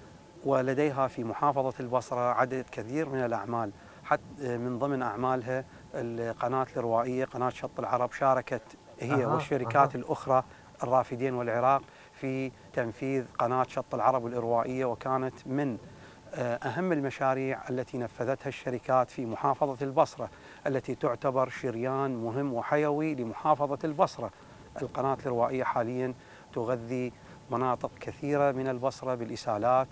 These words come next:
Speaker 1: وترفد الأراضي الزراعية بالمياه
Speaker 2: نعم.
Speaker 1: الصالحة.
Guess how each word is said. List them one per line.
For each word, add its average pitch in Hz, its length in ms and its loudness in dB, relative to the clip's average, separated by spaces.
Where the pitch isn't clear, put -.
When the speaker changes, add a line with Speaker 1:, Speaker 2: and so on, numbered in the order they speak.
Speaker 1:
وترفد 123 800 -2
الأراضي 123 400 4
الزراعية 117 560 0
بالمياه 120 240 0
Speaker 2:
نعم. 123 160 2
Speaker 1:
الصالحة. 120 580 6